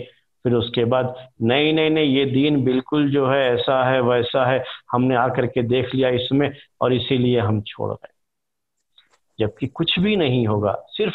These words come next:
क्या है, लोगों को दीन से मुतनफिर करने के लिए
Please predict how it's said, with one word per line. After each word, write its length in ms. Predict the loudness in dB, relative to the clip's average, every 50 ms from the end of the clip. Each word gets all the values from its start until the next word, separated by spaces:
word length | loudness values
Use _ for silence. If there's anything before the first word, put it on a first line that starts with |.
| -6 -4
क्या 200 | -4 -2 0 0
है, 320 | 0 0 0 -2 -2 -4 -8 -12 -16 -20 _ _ _ _ -4
लोगों 380 | -2 0 0 2 2 0 0 0
को 200 | 0 -2 -2 -2
दीन 360 | 0 0 0 0 2 0 0
से 200 | -2 -2 -2 0
मुतनफिर 680 | 0 0 -2 -2 0 0 0 0 -2 -4 -4 -4 -4 -4
करने 360 | -2 -2 -2 0 2 0 0
के 180 | -2 -2 -2 -2
लिए 280 | 0 0 0 0 0